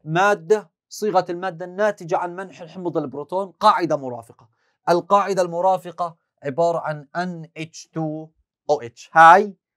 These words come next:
حمض، هاي قاعدة مرافقة. في التفاعل التالي، سي، سي اتش ثري سي او او اتش زائد مي بعطيك سي اتش ثري سي او او ماينس زائد هيدرونيوم، فإن صيغة المادة الناتجة عن استقبال القاعدة للبروتون.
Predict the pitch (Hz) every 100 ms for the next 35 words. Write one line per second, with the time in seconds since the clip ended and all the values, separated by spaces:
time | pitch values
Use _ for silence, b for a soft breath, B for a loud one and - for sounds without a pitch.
0 | _ - 160 185 208 - _ _ - 151
1 | 147 156 151 143 131 117 110 _ _ _
2 | - 190 202 190 226 214 190 151 113 107
3 | _ _ _ _ _ _ - - 226 175
4 | _ _ _ 156 - 226 202 202 190 190
5 | 208 220 - _ _ _ _ - - 220
6 | 214 190 170 180 - 165 170 151 196 185
7 | 170 180 160 202 185 175 170 151 131 190
8 | 165 170 190 202 208 180 175 160 160 156
9 | 165 202 202 175 135 127 _ _ _ -
10 | 233 254 233 196 226 226 208 208 202 202
11 | 226 180 208 196 214 214 220 185 196 202
12 | 196 - - 202 - 170 190 214 220 220
13 | 214 196 - 214 190 202 196 190 165 147
14 | 135 - 113